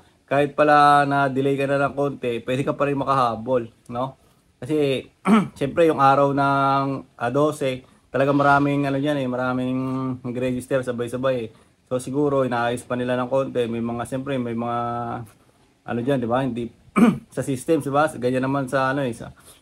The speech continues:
sa mga system, kahit saan eh, medyo nadidelay. Kumbaga, kahit na lumabas na na puno siguro yung slot nila doon, tas mga ilang araw, naayos, nagkaroon ng bakante,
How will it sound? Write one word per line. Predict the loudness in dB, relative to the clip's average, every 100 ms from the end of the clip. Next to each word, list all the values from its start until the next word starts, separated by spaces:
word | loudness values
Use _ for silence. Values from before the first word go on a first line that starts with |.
| _
sa | -2 2 2 2 2
mga | 0 -2
system, | -4 -8 -6 -6
kahit | -2 -4 0
saan | 0 0
eh, | -2
medyo | -4 -4 -2
nadidelay. | -2 -4 -6 -4 -4 -6 -12 _ _ _ -6
Kumbaga, | -2 0 2
kahit | 2 2 0
na | 0 0
lumabas | -2 -2 -2
na | -2
na | 0 0 0 0 0 -2 -6 -16 _ -6
puno | -2 -2
siguro | -2 -2 0 0 0
yung | 0 -2
slot | -2 -4 -2
nila | -2 0
doon, | 0 0 -4 _ _ _ _ -8
tas | -8 -4
mga | -4 -2 -2
ilang | 0
araw, | 2 2 2
naayos, | 2 2 2 2 2
nagkaroon | -2 -4 -4 -2
ng | -2
bakante, | 0 -2 -2 -6